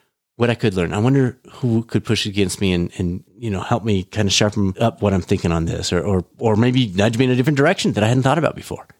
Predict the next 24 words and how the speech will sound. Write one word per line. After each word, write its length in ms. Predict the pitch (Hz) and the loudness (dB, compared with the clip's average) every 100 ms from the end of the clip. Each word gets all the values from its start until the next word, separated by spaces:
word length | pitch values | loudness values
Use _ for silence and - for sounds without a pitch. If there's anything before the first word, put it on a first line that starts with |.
| _ _ _ _ _ | _ _ _ _ _
But 100 | 107 | -4
we 120 | 107 | -2
need 640 | 92 92 98 110 113 110 107 _ | 0 0 2 2 2 0 -6 _
those 140 | 107 | -6
six 280 | - 107 - | -4 -4 -2
through 100 | - | -4
fifteen 640 | 92 90 - 101 87 82 - _ _ | -2 -4 -2 0 2 0 -4 _ _
to 80 | 90 | -2
balance 400 | 87 85 78 - | 0 0 0 0
out 180 | 80 | 0
the 80 | - | 0
one 160 | 76 73 | -2 -2
through 160 | - | -6
five. 320 | - - - - _ _ _ _ _ _ _ _ _ _ | -10 -12 -14 -18 _ _ _ _ _ _ _ _ _ _
And 140 | - 80 | -2 -2
that 140 | 85 | 0
brings 260 | 87 85 82 | 0 0 0
us 300 | 80 - - - | -2 -2 -6 -12
to 100 | - | -12
key 200 | - 87 | -4 -4
number 260 | 82 - | -2 -4
seven. 300 | - - - - _ _ _ _ _ | -6 -8 -12 -18 _ _ _ _ _
Life's 480 | - 85 101 123 - | -4 0 2 2 -2
turbocharge 880 | - 113 95 85 - 76 - - | 0 0 2 0 0 -2 -4 -10